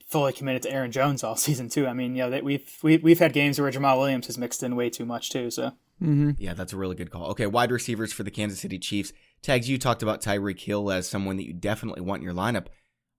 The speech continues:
Speaker 3: I don't exactly follow the logic here. Uh, I'd much rather have Davante Adams, who's been much safer game to game.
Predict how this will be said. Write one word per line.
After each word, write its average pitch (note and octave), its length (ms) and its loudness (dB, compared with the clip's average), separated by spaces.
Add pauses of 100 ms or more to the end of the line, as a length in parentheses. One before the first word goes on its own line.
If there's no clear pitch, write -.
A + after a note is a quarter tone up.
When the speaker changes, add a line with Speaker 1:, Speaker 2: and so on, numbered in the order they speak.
(100)
Speaker 3:
I B2+ 80 2
don't C#3 240 -2 (260)
exactly C#3 680 -2
follow B2 440 0
the G#2+ 140 -2
logic G#2+ 420 -2
here. F2+ 360 -6 (280)
Uh, F#2+ 200 -8 (100)
I'd D#3 160 2
much C3+ 240 -2
rather G#2+ 200 -2
have G2 200 -4
Davante G2+ 300 -2
Adams, G2 320 -2
who's F2 140 -8
been F2+ 200 -2
much F#2+ 460 0
safer F#2 440 -4
game F2 260 -6
to E2+ 60 -10
game. D#2 260 -10